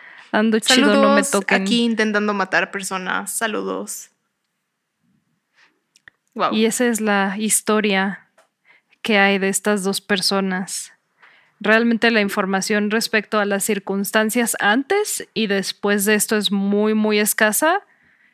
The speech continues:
Speaker 1: Y lo que se tiene es casi exclusivamente lo que se vio en la televisión en ese capítulo de Motorway Cops.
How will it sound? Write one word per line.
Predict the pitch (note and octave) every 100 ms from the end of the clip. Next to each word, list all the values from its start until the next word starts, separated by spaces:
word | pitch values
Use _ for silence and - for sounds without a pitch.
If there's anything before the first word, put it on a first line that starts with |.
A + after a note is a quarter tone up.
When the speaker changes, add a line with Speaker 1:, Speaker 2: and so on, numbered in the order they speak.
| _ _
Speaker 1:
Y | - G#3
lo | G3+ G3
que | A3
se | -
tiene | G3+ G#3 G#3+ A3 A3
es | G#3 -
casi | - G#3+ G3+ A3+ G#3+
exclusivamente | G3 - - G3 G3 G3+ G3+ G3+ G3 G#3
lo | G3+ F#3
que | F3+
se | F3 F#3 F3 F3 F#3 F#3
vio | E3+ G#3 G3+ G#3
en | G#3 G#3
la | G3
televisión | G3 G3+ F#3 G3 - G3 G3 G3 G3 _
en | G#3+ G3+
ese | G3+ A3
capítulo | G#3 G3 G3+ G3+ G3+ F#3+
de | F#3 F3 F3 F3 F3+ G3 G3 _ _ _ _ _ -
Motorway | G#3+ G#3+ G3+ G3+ G3+ F3+
Cops. | F3+ - F#3 - - -